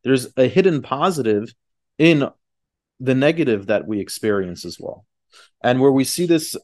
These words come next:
on a typical example is through, in general, whenever we want to create force,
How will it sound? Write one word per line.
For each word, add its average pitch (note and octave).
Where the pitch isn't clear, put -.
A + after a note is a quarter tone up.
on B2
a A2+
typical D3
example A2
is B2+
through, B2
in A#2+
general, D3
whenever D#3
we C3+
want C#3+
to A#2
create B2
force, A#2